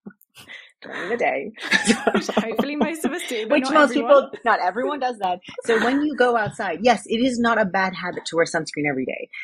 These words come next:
Speaker 1: Um, if you are sub-, subjected to any kind of U V light, especially if you're very fair skinned, you know, then your risk of skin cancer and aging increases because you're fair, and you will get more sun damage earlier on than someone with darker skin. Then yes,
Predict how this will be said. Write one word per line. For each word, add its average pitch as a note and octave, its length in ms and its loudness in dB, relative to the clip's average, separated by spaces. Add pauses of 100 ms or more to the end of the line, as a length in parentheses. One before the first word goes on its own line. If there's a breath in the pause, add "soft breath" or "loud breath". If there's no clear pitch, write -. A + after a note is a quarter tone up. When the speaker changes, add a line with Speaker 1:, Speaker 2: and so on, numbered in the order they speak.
(220 loud breath)
Speaker 1:
Um, D#3 480 -2
if D#3 220 -10
you E3 180 -2
are D3+ 300 0
sub-, - 320 -6
subjected E3 480 -2
to E3+ 160 -4
any F3+ 200 0
kind E3+ 220 -4
of D#3 100 -4
U E3 160 -6
V D#3+ 140 -6
light, D3 260 -2
especially E3 460 -2
if D3 100 -10
you're D3+ 140 -2
very D3 220 -2
fair E3+ 260 2
skinned, D3+ 380 -8 (400 soft breath)
you E3 200 -10
know, D3 120 0
then D3+ 160 0
your D3 140 0
risk D#3 220 0
of C#3 80 -2
skin D#3+ 220 -8
cancer C#3+ 300 -8
and C#3 120 -6
aging C#3+ 280 -4
increases C#3+ 440 -8
because C#3 240 -14
you're C3+ 240 -6
fair, C3+ 340 -4 (360 soft breath)
and C#3 160 -4 (480)
you D#3+ 160 -2
will D3+ 100 4
get D3 160 4
more D3+ 140 0
sun C#3 200 -6
damage C3+ 420 -4
earlier E3 320 4
on C#3 120 -2
than C3+ 140 -4
someone C#3+ 240 -6
with C3+ 120 -10
darker D3 300 0
skin. C3+ 340 -8 (300)
Then E3 140 -2
yes, D#3 240 0